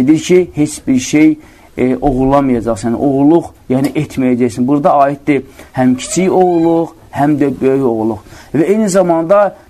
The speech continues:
bizim bugün yaşadığımız dövrdə bir çox, e, müamilələr var ki, biz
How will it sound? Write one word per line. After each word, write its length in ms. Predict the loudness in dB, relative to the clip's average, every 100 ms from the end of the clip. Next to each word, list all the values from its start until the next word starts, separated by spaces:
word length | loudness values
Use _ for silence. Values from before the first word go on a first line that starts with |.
| -2
bizim 320 | 0 0 0
bugün 240 | 0 2 0
yaşadığımız 680 | 0 0 0 2 0 0 0
dövrdə 520 | 0 2 2 2 2 2 -4 -20 -10 -2
bir 160 | 0
çox, 340 | 0 0 0 0 -8 -10 -6
e, 40 |
müamilələr 960 | -2 2 2 2 0 0 2 0 -2
var 220 | -2 -4 -4
ki, 320 | -4 -2 -4 -10 -16 -4
biz 220 | -4 -4